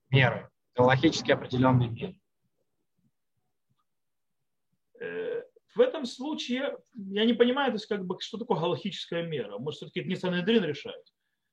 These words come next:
Speaker 2: Э, разрушение дома террористов может быть даже недостаточная мера.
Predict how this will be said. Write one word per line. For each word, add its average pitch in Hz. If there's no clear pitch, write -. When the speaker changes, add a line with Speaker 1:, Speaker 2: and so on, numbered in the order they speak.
Speaker 2:
Э, 135
разрушение 196
дома 240
террористов 208
может 202
быть 196
даже 196
недостаточная 190
мера. -